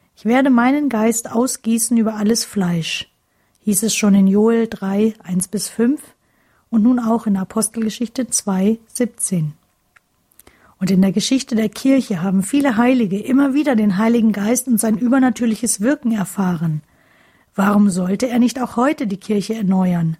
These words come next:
so fragte sich Elena. Sie lebt in ständiger Naherwartung. Der Heilige Geist werde bald verändernd in die Geschicke der Kirche und der Gesellschaft eingreifen,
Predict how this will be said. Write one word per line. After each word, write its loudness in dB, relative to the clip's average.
so -10
fragte -4
sich -2
Elena. 0
Sie 0
lebt 2
in 2
ständiger 2
Naherwartung. -2
Der -2
Heilige 2
Geist 0
werde -2
bald 0
verändernd 0
in 0
die 0
Geschicke -4
der -2
Kirche 0
und -2
der 0
Gesellschaft -2
eingreifen, -2